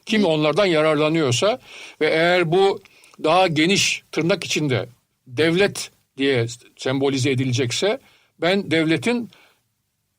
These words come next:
Speaker 1: diğer insanlardan, diğer partilerden ve toplumdan daha kurnaz olduğunun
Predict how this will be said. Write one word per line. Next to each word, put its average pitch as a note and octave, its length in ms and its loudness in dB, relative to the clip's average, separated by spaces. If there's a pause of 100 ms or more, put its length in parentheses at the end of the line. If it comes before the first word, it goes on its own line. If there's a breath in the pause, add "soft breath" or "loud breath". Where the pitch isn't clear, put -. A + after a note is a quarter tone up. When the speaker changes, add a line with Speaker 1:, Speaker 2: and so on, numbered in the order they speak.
(400)
Speaker 1:
diğer G#3 260 4
insanlardan, D3+ 720 0
diğer F#3+ 280 2
partilerden B2 680 -2
ve D3+ 80 -2
toplumdan D#3 680 -2 (480 loud breath)
daha G3+ 200 2
kurnaz G3 500 0
olduğunun C#3 580 0